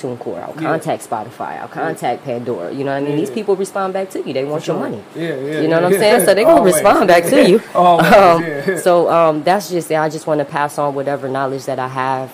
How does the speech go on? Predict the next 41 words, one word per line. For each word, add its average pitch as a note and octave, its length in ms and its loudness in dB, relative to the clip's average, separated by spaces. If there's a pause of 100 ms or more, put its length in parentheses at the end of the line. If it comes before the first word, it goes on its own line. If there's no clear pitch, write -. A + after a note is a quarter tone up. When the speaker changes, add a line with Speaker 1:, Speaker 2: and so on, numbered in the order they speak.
Speaker 1:
um, B2+ 240 -8
to C3+ 100 -8
Speaker 2:
Mm-hmm. C3+ 60 -10
Speaker 1:
help C3+ 220 -4
out, B2 220 -2
because, B2+ 480 -6 (260)
you C#3+ 100 -6
know, C#3 100 0
I B2 120 0
can D#3+ 140 -4
easily C#3+ 320 -6
say, C3+ 360 -4
like, C3 220 -6
when C3+ 100 -4
I B2+ 100 -6
get C#3 200 -8
to B2+ 140 -6
a A#2+ 40 -8
spot, C#3 260 -4
I B2+ 60 -4
can B2 160 -10
pull C3+ 240 -4
up C#3+ 160 0
another A#2+ 280 -6
artist. A#2+ 340 -8
Like, B2+ 140 -4
you D#3+ 80 -8
can D#3 140 -6
pull C3+ 220 -8
up C3+ 140 -6
anybody, B2 440 -8
really, A#2+ 320 -8
but B2 200 -8
you D#3 60 -6
wanna D#3 220 -2
look C3+ 220 -8
for C#3+ 100 -12
somebody C3 420 -6
that's B2 220 -10
consistent. A#2 600 -10
Speaker 2:
Yeah. D#3 180 -8